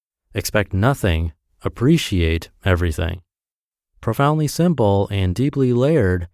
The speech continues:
this sentiment is something that keeps me from being unnecessarily disappointed, taking things too personally, and attaching myself to outcomes. It allows me to be present by grounding me in reality and gratitude. You might be thinking,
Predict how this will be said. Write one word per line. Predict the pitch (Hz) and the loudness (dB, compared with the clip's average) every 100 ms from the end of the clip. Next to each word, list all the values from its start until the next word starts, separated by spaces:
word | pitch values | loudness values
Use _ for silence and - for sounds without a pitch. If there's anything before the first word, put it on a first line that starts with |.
| _ _ | _ _
this | 98 90 | -6 0
sentiment | 123 127 110 95 | 0 0 0 0
is | 90 | 0
something | 107 95 104 | 0 0 0
that | 98 90 | 0 0
keeps | 117 117 | -2 -2
me | 127 | -4
from | - 117 | -2 0
being | 117 117 117 | 2 0 0
unnecessarily | 120 139 143 139 139 139 135 123 | 0 0 0 0 0 2 4 2
disappointed, | 113 110 104 104 110 110 110 104 _ _ _ | 2 -2 -2 0 2 2 0 -2 _ _ _
taking | 110 104 101 | -2 2 2
things | 107 104 - | 2 0 0
too | 123 120 | -2 0
personally, | 123 139 - 101 92 87 85 - _ - | 2 2 2 2 2 0 -2 -8 _ -4
and | 87 | -2
attaching | 87 110 131 | 0 -2 0
myself | 117 101 113 104 | -2 0 0 0
to | 98 - | -4 -2
outcomes. | 87 101 85 80 78 - _ _ _ _ - | -2 -2 -4 -4 -6 -12 _ _ _ _ -4
It | 120 | 0
allows | 131 135 | 2 2
me | 151 | 0
to | |
be | 135 127 | -2 -4
present | - 120 123 117 | 0 0 2 0
by | 92 | -2
grounding | 87 101 107 127 123 | -2 -2 0 0 0
me | 120 | 0
in | 110 135 143 | 0 0 0
reality | 139 117 120 120 117 113 - - | 0 2 2 4 2 0 -4 -8
and | 113 92 | -2 0
gratitude. | 87 82 87 87 87 78 76 _ _ _ _ _ _ | 2 0 0 -2 -2 -4 -6 _ _ _ _ _ _
You | 101 | 0
might | 95 92 | 2 2
be | 87 | 2
thinking, | 98 87 90 87 | 0 0 0 -2